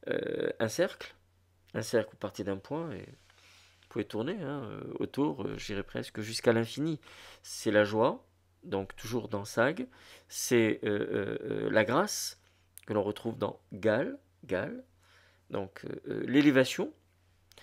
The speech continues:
une roue, à nouveau, gal. Euh, la majesté, mais la roue que l'on ne respecte pas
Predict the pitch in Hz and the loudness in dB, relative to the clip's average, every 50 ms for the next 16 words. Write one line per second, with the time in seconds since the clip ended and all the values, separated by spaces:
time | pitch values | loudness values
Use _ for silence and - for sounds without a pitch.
0 | - - - - - - _ _ _ _ _ - 135 135 139 127 190 339 - - | -20 -20 -20 -20 -20 -20 _ _ _ _ _ -2 0 2 4 4 2 2 0 -4
1 | _ _ _ _ - 113 113 113 110 117 - 349 320 - _ _ - - 131 160 | _ _ _ _ -2 0 0 0 0 0 0 0 -2 -4 _ _ 0 2 2 2
2 | 262 277 240 - _ _ _ _ _ _ _ _ _ _ - 202 - - - - | 2 -2 -8 -12 _ _ _ _ _ _ _ _ _ _ -20 -20 -20 -20 -20 -20
3 | - _ - - - - - - - - - - - - - - - 113 110 123 | -20 _ -20 -20 -18 -18 -18 -18 -20 -20 -20 -20 -20 -14 -2 2 4 6 8 8
4 | 143 147 156 151 131 135 131 - - - 180 240 277 - _ _ _ _ _ _ | 10 10 10 8 8 4 0 -2 0 0 0 0 0 -4 _ _ _ _ _ _
5 | _ - _ _ _ _ _ _ _ _ _ _ - 127 131 131 131 131 147 156 | _ -20 _ _ _ _ _ _ _ _ _ _ -6 0 4 4 8 10 10 10
6 | 143 160 175 160 - - 139 127 131 127 127 123 135 - - - 139 - - - | 12 10 8 6 6 4 4 4 6 6 4 4 2 2 2 2 0 2 0 -4
7 | 123 - 131 123 117 113 113 - | 4 6 6 6 6 4 0 -8